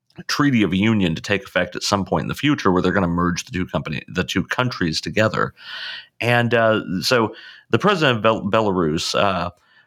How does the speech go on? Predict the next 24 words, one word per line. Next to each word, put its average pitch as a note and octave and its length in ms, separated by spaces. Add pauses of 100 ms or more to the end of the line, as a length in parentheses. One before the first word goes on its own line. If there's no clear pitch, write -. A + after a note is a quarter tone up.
(160)
Lukashenko F#2 400
or D#2 140
something D#2+ 280
like D2 200
that, F2+ 260 (300)
he, D#3+ 300
um, F#2+ 540 (300)
he D#3 420 (120)
supposedly C3+ 720
brokered F#2 840 (120)
some G#2+ 300
kind G#2 240
of E2 80
a, F2 40
a, D2+ 1300 (320)
a A#1 200
ceasefire F2+ 880
stand F2 460
down E2 440
with D#2+ 240
Prigozhin, A#2 420
and A#2 120
Prigozhin C3+ 540
engaged, A2+ 840